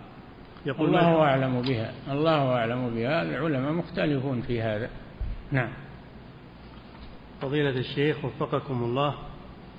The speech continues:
Speaker 1: جريان الشيطان من ابن آدم مجرى الدم، هل هو جريان حقيقي؟ وهل يدخل الشيطان في جسم ابن آدم؟
Speaker 2: نعم، خالطه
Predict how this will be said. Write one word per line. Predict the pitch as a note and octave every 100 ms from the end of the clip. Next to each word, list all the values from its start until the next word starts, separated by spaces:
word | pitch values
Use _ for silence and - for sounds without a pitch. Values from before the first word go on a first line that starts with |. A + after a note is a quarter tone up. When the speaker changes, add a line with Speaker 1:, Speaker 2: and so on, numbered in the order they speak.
| - - -
Speaker 1:
جريان | C#3+ D3 C#3+ D3+ D3+
الشيطان | C#3+ - C3+ C3 C#3 D3 D3+
من | D3+ D#3+ D3 C#3
ابن | C3 D3+ D#3+
آدم | C#3 A#2 A2+
مجرى | B2+ C3 C3+
الدم، | B2 B2+ A#2+ - - - - - - -
هل | D#3 F3
هو | D#3 D3+ C#3+ C3+ C#3 C#3 D#3+ B2+
جريان | D3 C#3 C3+ C3+ C#3+ C3+ A#2+
حقيقي؟ | - C3+ C3 A#2+ C#3+ D3+ - - - -
وهل | C#3+ C3+ D#3
يدخل | D#3 - C#3+ A#2+ A#2+
الشيطان | B2+ - C3+ B2 - C3+ C#3 B2+ B2+ -
في | C3
جسم | C#3 - C3+
ابن | A#2+
آدم؟ | C3+ C#3 D3 D3+ - - -
Speaker 2:
نعم، | D#3+ D#3 A2 - - - - -
خالطه | C3+ C#3+ D#3+ A#2+